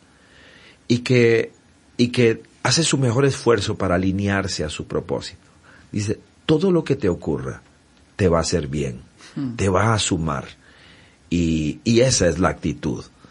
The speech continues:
Speaker 1: Nosotros vamos hacia adelante, vamos, eh, pasamos por un pasaje difícil, por un momento complicado. Ok, vamos a salir de esta. Uno, y vamos a salir mejor, y vamos a sa-, aprender,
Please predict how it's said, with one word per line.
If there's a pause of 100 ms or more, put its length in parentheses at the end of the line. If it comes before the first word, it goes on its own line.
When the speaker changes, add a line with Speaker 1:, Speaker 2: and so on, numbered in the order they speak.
(320)
Speaker 1:
Nosotros
vamos
hacia
adelante,
vamos, (240)
eh,
pasamos
por
un
pasaje
difícil,
por
un
momento
complicado. (460)
Ok, (260)
vamos
a
salir
de
esta.
Uno,
y
vamos
a
salir
mejor, (280)
y
vamos
a
sa-, (120)
aprender,